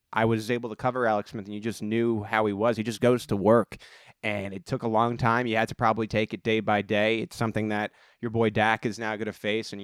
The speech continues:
and you wish him well. But what an example to be able to come back into the league. I think it was, like, six hundred ninety, seven hundred days. That just simply doesn't happen, especially for guys who maybe take years off for other reasons if they get into trouble and whatnot. It's tough to come back when you have a healthy body. So to push himself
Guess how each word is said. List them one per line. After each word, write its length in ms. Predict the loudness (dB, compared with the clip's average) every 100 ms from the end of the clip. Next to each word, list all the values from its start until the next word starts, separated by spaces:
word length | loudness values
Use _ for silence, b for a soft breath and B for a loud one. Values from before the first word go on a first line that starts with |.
| -12
and 160 | -12
you 100 | -10
wish 280 | -2 -2 -2
him 240 | -4 -4 2
well. 260 | 4 4
But 240 | 2 -2 -4 B B
what 180 | 4 4
an 80 | 4
example 640 | 0 0 0 2 0 -2 -2
to 460 | 4 6 6 2 b b b
be 200 | 2 6
able 140 | 6 4
to 100 | 2
come 200 | 0 2
back 280 | 2 2
into 160 | -2 -2
the 60 | -4
league. 180 | -2
I 60 | -4
think 120 | -4
it 60 | -8
was, 120 | -6
like, 140 | -8
six 240 | -6 -8 -4
hundred 260 | -2 -2
ninety, 440 | 0 0 0 0 -4
seven 320 | 0 2 2
hundred 300 | 0 -2 -2
days. 300 | 2 2 2
That 120 | 0
just 180 | -2 -8
simply 260 | -8 -6 0
doesn't 240 | 0 0
happen, 360 | -2 -2 -2 -6
especially 400 | -4 -4 -4 -8
for 140 | -4
guys 400 | 2 4 4 2 -6 B B B
who 220 | 2 2 -2
maybe 280 | 0 0 -2
take 320 | -6 -6 -8 -2
years 320 | 4 6 10
off 180 | 8 6
for 160 | 2
other 180 | 2 0
reasons 360 | -2 -2 -6 -4
if 80 |
they 80 | 2
get 140 | 2 2
into 120 | -2
trouble 300 | -2 0 -2
and 100 | -6
whatnot. 340 | -6 -4 -4 -6
It's 160 | -4
tough 180 | 2 2
to 80 | 2
come 140 | 0 2
back 200 | 2 0
when 100 | 0
you 60 |
have 100 | 0
a 60 | 0
healthy 340 | 0 0 0
body. 320 | -6 -6 -6
So 220 | -6 0 0
to 80 |
push 240 | 2 2 2
himself 480 | -2 2 4 4